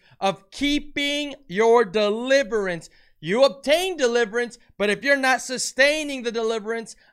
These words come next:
I'm gonna check you." That's what he's saying. He said, "I consider it right as long as I am in this earthly dwelling to stir you up by way of reminder." I love this word, to stir.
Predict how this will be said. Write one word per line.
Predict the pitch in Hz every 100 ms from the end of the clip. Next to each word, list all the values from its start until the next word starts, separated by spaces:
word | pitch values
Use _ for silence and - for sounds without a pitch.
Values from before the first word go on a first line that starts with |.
| _
I'm | 170 185
gonna | 226 240
check | - 302 302 247
you." | 247 247 - _ _
That's | 160 214 247
what | 240
he's | 208 240
saying. | - 262 277 156 113 _ _ _ _ _ _ _ _ _ _ _ _ _
He | 202
said, | 226 247
"I | 214
consider | 202 190 247 247 262
it | 208
right | 202 240
as | 208 165
long | 196 226 233
as | 190 -
I | 196 208
am | 190 180
in | 202 226 226
this | 220 208 -
earthly | 196 214 208 214 214
dwelling | 165 165 165 202 175 127 120 - - - -
to | - 190
stir | - - - 208 254 269 269 269 196
you | 180 240 262 269 262 -
up | - 226 269 269 -
by | 151 190 202
way | 196 202 233 247 254 240
of | 214 233 208
reminder." | 185 196 190 190 202 226 247 233 196 170
I | 190 196
love | 185 190 208 226 220 175
this | 214 208
word, | 190 208 220 214
to | - 196
stir. | 185 - - 214 220 202 156